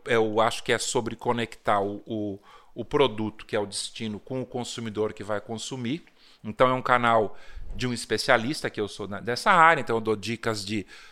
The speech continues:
ah, por exemplo, de quando ir, onde ficar, onde se hospedar, o que comer, o que que é legal fazer, o que que é roubada fazer, o que que é pega turista,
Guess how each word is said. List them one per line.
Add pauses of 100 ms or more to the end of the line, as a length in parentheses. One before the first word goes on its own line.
(100)
ah,
por
exemplo,
de
quando
ir,
onde
ficar,
onde
se
hospedar,
o
que
comer,
o
que
que
é
legal
fazer,
o
que
que
é
roubada
fazer,
o
que
que
é
pega
turista,